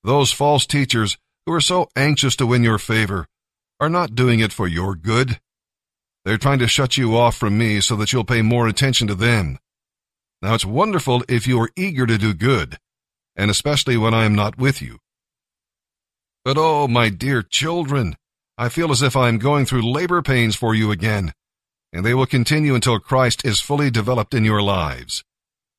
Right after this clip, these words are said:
How I wish I were there with you right now, so that I could be more gentle with you. But at this distance, I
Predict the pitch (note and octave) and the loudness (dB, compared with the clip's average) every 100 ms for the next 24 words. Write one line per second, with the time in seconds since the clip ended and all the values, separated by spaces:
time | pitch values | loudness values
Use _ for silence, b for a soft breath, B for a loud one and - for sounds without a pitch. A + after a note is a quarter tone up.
0 | _ _ _ B2+ B2 A2+ A2+ A2 G#2+ G#2 | _ _ _ -2 0 2 2 0 0 -2
1 | E2+ A2 G#2 G#2+ - G2+ F#2+ G2 - G2+ | -2 -4 -2 -4 -2 -4 -2 -6 -4 -6
2 | E2+ D2 - _ _ _ _ _ _ _ | -6 -10 -14 _ _ _ _ _ _ _
3 | _ - D3 C#3 C#3 C#3+ B2+ A#2 A#2+ A2+ | _ -4 0 2 0 0 2 2 2 0
4 | F2 B2+ C3+ C3 A2 F#2 F2+ - A2 - | 0 2 2 2 0 -2 -6 -10 -20 -20
5 | _ _ _ _ _ _ _ _ A#2+ B2+ | _ _ _ _ _ _ _ _ 0 0
6 | A2 B2 F#2+ B2+ - A2+ A#2 B2 G#2 - | 0 -2 0 0 0 0 0 0 -2 -2
7 | - _ _ _ _ _ - G#2 | -6 _ _ _ _ _ -4 -2